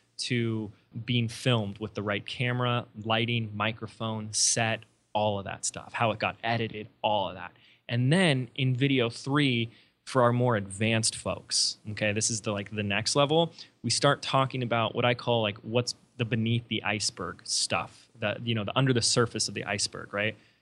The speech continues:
You know, like, ninety percent of an iceberg is underwater, the stuff that's unseen. And that is, what do you really say in your videos? And how do you say it in a way that captivates your audience? You know, most of the work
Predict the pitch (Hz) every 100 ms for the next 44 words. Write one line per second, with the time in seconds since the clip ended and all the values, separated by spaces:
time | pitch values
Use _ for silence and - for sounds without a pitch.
0 | _ - 110 98 92 117 120 127 113 -
1 | 104 98 107 - 101 98 101 98 98 147
2 | 131 90 101 - 101 - - 120 110 104
3 | - 113 104 - 120 120 131 151 - 123
4 | 117 - - _ _ _ - 110 127 147
5 | 151 143 120 113 107 101 - 113 101 101
6 | 98 92 - 87 - - - - 117 113
7 | - - 131 143 151 131 - - - 117
8 | 110 104 120 120 104 98 107 117 110 104
9 | 98 _ _ _ 110 110 - - 110 110
10 | 104 101 98 - - 95 90 - 78 -
11 | - - _ _ 139 135 123 110 127 139
12 | 160 202 - 135 120 117 165 175 95 -
13 | -